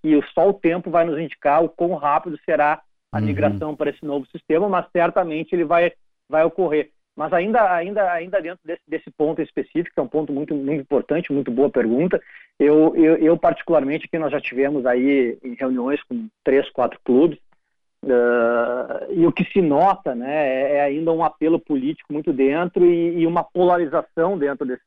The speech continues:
Speaker 1: dessas próprias estruturas de, de clube.
Speaker 2: Sim.
Speaker 1: É, então, enquanto eventualmente um lado, né, que é a situação hoje, quer uma, uma estrutura, uma migração pra,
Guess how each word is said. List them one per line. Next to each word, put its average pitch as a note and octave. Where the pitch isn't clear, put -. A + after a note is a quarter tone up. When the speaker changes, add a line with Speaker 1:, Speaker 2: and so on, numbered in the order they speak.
Speaker 1:
dessas B2+
próprias C#3
estruturas C3
de, B2
de -
clube. C#3+
Speaker 2:
Sim. A#2
Speaker 1:
É, C3+
então, E3
enquanto F3
eventualmente D#3+
um F3
lado, D3+
né, C#3
que C3
é C#3+
a D#3
situação D#3
hoje, D3
quer D#3+
uma, C#3+
uma C3+
estrutura, D3
uma C#3+
migração C#3+
pra, B2+